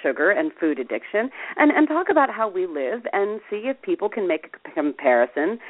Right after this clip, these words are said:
to what I deal with every day and see if maybe that resonates with you. You can go to sugar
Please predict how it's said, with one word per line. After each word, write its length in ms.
to 80
what 320
I 240
deal 320
with 220
every 260
day 220
and 200
see 140
if 80
maybe 300
that 160
resonates 520
with 160
you. 240
You 140
can 320
go 260
to 200
sugar 200